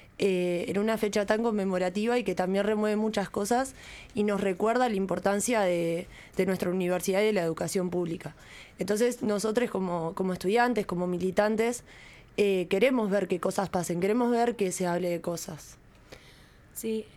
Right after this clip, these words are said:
Speaker 2: eh, esta es la tercera edición de Liberar Memorias. Nosotros, del Centro de Estudiantes de Ciencias Económicas y de Administración, es el segundo año que participamos, pero entiendo que, o sea, hubo un año antes que se organizó solo desde el seico,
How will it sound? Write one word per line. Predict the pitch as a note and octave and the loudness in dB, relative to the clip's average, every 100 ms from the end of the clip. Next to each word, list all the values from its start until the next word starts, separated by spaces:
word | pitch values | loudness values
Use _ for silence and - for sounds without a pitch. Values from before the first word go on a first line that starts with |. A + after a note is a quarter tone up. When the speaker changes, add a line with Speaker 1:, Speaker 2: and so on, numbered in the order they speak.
| - | -8
Speaker 2:
eh, | A3+ G#3 G#3 G3 G3 - | -6 -4 -2 -4 -4 -6
esta | A3+ D#4 | -8 -8
es | B3+ | -8
la | G3 | -8
tercera | F3 F3 G#3+ A3 | -10 -10 -8 -6
edición | F#3+ E3 - G#3 | -6 -6 -6 -6
de | G#3 | -4
Liberar | F#3+ F3 F3+ | -6 -6 -8
Memorias. | G3 F#3+ F#3+ A3+ C4+ C#4+ - | -6 -6 -4 -4 -6 -8 -8
Nosotros, | G3 F#3 G#3+ G#3 B3 A3 - G#3 | -6 -4 -6 -4 -2 -2 -6 -4
del | F#3 F3+ E3+ D#3 | -2 -2 -4 -4
Centro | G3 G3+ | -4 -4
de | |
Estudiantes | G3+ F3+ F3+ G3 A3 F#3+ | -4 -4 -2 -2 -2 -2
de | |
Ciencias | E3 F#3 G3 F#3+ | -4 -4 -2 -2
Económicas | F3 F3 F#3 G3 G3 | -2 -2 -2 -2 -4
y | F#3 | -4
de | F3+ | -4
Administración, | F3+ F#3 F#3 - G3 A3+ A3+ C4 - | -2 -2 -2 -2 -2 0 0 -2 -2
es | G#3+ | -2
el | A3+ | 0
segundo | G3+ G3 G#3 | 0 0 0
año | F#3 G3+ G#3 | 0 0 -2
que | F#3 | -2
participamos, | F3 E3 D#3+ F3 F#3 G#3 C4+ D4 - - - - - | -4 -4 -6 -4 -4 -4 -6 -8 -18 -20 -20 -18 -6
pero | F3+ F3 | -4 -2
entiendo | F3 F3+ F#3 G3 | -4 -4 -2 -4
que, | F#3 E3+ D#3+ - | -4 -6 -8 -8
o | D3+ | -8
sea, | F3 | -6
hubo | F3 F3+ | -4 -4
un | F3+ | -4
año | F3+ F#3 F#3 | -2 -2 -2
antes | F3+ G3 G#3 A#3 - - - - | -2 -2 -2 -4 -6 -16 -20 -12
que | F3+ | -10
se | E3+ | -6
organizó | F3 F3 F3 F3 G3 F#3 F3+ E3+ D#3+ - - - - - | -6 -4 -6 -6 -4 -2 -2 -4 -8 -12 -20 -20 -20 -14
solo | - G#3 G3+ | -6 -2 -2
desde | G3 F#3+ | -2 -2
el | F3+ | -2
seico, | G3+ G#3 B3+ C#4 | -4 -2 -2 -2